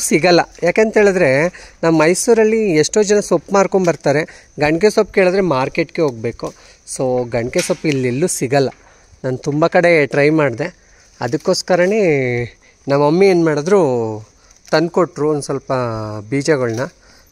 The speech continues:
So ಅದನ್ನೇ ಹಾಕಿದ್ದು. ಚೆನ್ನಾಗ್ ಬಂದ್-, ಬರ್ತಿದೆ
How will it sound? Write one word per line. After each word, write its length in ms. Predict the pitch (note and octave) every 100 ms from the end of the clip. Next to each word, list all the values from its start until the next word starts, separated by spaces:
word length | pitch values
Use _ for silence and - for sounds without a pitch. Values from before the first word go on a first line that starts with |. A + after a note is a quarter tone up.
| -
So 80 | - A2+
ಅದನ್ನೇ 340 | A#2 D3 F3 F#3+
ಹಾಕಿದ್ದು. 400 | D3 - D3+ A#2+ E3 - _ _ -
ಚೆನ್ನಾಗ್ 580 | - A#2+ A#2+ D#3 G3 G3
ಬಂದ್-, 240 | F3+ C3+ - - C3
ಬರ್ತಿದೆ 420 | C3 - B2+